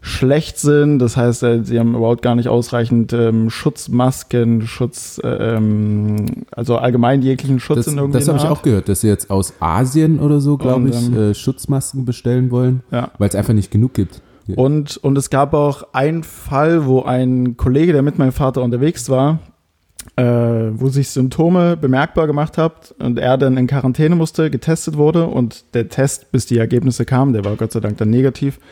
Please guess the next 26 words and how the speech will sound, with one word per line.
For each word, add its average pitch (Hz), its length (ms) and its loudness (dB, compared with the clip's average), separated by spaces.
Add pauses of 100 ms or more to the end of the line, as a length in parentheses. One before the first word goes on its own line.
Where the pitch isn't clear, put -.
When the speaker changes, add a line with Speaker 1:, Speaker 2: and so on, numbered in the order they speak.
(280)
Speaker 1:
hat, - 280 -4
ähm, 127 300 2
zwei, 143 240 0
drei 143 160 -4
Tage 143 260 0
gedauert, 135 360 2
aber 117 180 0
in 170 160 0
der 165 120 0
Zeit 151 340 -2
musste 135 260 -2
mein 120 120 -2
Vater 131 220 -6
trotzdem 143 360 -6
weiter 120 220 -2
noch 123 140 -2
Schichten - 340 -10
schieben. - 420 -10 (380)
Speaker 2:
Oh, 120 100 -8
okay. 92 120 -8
Speaker 1:
Obwohl 120 380 2
er 127 140 2
eigentlich 143 440 0
ja 131 100 2
potenziell 139 880 0
Speaker 2:
Ja. 107 220 -4